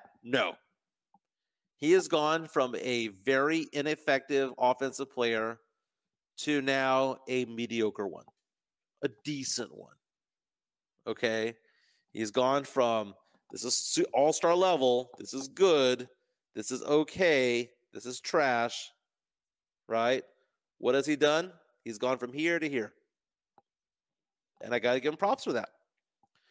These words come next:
Uh, at his position, you wanna have an effective field goal shooting percentage of at least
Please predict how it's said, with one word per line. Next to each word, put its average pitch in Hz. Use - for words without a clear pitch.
Uh, 139
at 160
his 233
position, 175
you 143
wanna 160
have 151
an 143
effective 127
field 123
goal 123
shooting 117
percentage 110
of 107
at 110
least 147